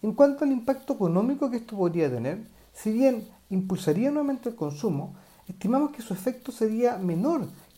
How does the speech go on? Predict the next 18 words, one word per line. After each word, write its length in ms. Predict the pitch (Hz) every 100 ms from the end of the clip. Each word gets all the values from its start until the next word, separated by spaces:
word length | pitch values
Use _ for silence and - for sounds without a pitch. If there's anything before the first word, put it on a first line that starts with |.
| -
que 80 | 151
el 80 |
que 120 | 143 156
tuvo 420 | 175 175 175 -
el 140 | 160 139
primer 240 | 139 151
retiro, 400 | 190 294 196 - 170
ya 200 | 180 185
que 240 | 185 143 - -
el 120 | 175
ingreso 320 | 185 240 269
promedio 400 | 220 214 285 208
de 80 | 160
quienes 220 | 165 160
retiren 420 | 139 123 269 202
en 80 | 139
esta 160 | 135 156
oportunidad 680 | 139 147 147 156 175 226